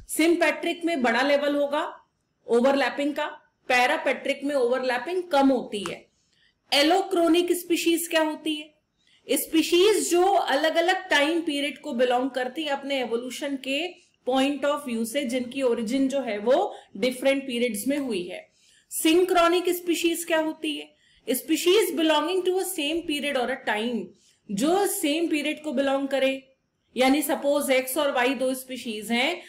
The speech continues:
मान लो ये दोनों आपके Mesozoic era में इवोल्यूट हुई हैं, तो ये एक्स और वाई आपस में सिंक्रोनिक स्पीशीज कही जाएंगी। लीनियन स्पीशीज क्या होती है? ये टैक्सोनॉमिक स्पीशीज है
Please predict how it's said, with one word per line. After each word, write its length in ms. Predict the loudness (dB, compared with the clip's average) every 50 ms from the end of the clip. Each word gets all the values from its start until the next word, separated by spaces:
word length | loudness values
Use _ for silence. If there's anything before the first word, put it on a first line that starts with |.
| -20 _ _ 0
मान 260 | 2 2 2 2 2
लो 60 | 2
ये 180 | 2 0 0 0
दोनों 380 | 0 2 2 2 2 0 0
आपके 300 | -2 -2 -2 -4 -4 -2
Mesozoic 600 | 0 0 -2 -2 -4 -6 -6 -4 -2 -2 -2 0
era 260 | -2 -2 0 0 0 0
में 200 | 2 2 0 0
इवोल्यूट 460 | 0 -2 -2 0 0 0 -2 -2 -4
हुई 220 | -6 -6 -6 -6
हैं, 180 | -10 -12 -16 _ _ _ _ _ _ _
तो 60 | 0 2
ये 200 | 2 4 4 2
एक्स 200 | 0 -2 -2 -2
और 120 | -2 0
वाई 240 | 2 2 2 2 2
आपस 340 | 0 -2 -2 -4 -10 -8 -6
में 100 | -6 -4
सिंक्रोनिक 640 | -2 -2 -2 -2 -2 -2 0 -2 0 0 -2 -4 -4
स्पीशीज 500 | -8 -8 -8 -10 -8 -4 -4 -4 -4 -2
कही 220 | -2 0 0 0 0
जाएंगी। 480 | 0 -2 -4 -4 -8 -12 -14 -16 -18 _ _ _ _ _ _ _ _ _ _ _ _ _ _
लीनियन 480 | 0 2 4 4 4 4 4 4 4 2
स्पीशीज 480 | 2 0 -2 0 2 2 0 0 0
क्या 140 | 0 0 0
होती 360 | 0 -2 -4 -6 -6 -6 -4
है? 200 | -6 -6 -8 -14 _ _ _ _ _ _ _ _ _ _ _ _ _ _ _ _ _ _ _ _ _ _
ये 120 | -2 -2 0
टैक्सोनॉमिक 720 | 2 2 2 2 2 0 2 2 4 4 2 2 2 0
स्पीशीज 600 | 0 0 0 0 0 2 4 4 4 4 2 0
है 340 | -2 -2 -4 -6 -10 -18